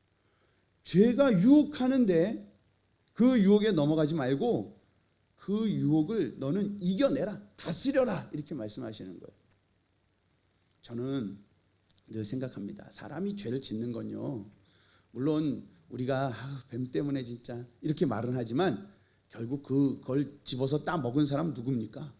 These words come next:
우리예요. 죄를 짓고 있는 건 바로 나 자신이라는 겁니다.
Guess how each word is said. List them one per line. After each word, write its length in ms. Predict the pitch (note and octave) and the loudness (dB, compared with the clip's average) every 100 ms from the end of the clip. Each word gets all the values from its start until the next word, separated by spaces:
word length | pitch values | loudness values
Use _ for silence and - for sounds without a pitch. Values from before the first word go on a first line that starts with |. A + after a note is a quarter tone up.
| _ _ _ _ | _ _ _ _
우리예요. 520 | - E3 G#3 G3 - - A#2+ C#3 _ _ _ _ _ _ _ | -6 -4 -2 -6 -10 -20 -20 -20 _ _ _ _ _ _ _
죄를 320 | - D#3+ A3 | 0 2 4
짓고 300 | G#3+ E3 G#3 | 2 0 4
있는 200 | G3 F3 | 6 4
건 140 | G#3 G3+ | 2 0
바로 400 | F#3 G3+ G#3 - | 0 0 0 -4
나 140 | D3+ | -8
자신이라는 720 | F3 - - G3+ G#3 - E3+ - | -8 -8 -8 -4 -2 -2 -6 -8
겁니다. 340 | - - | -12 -18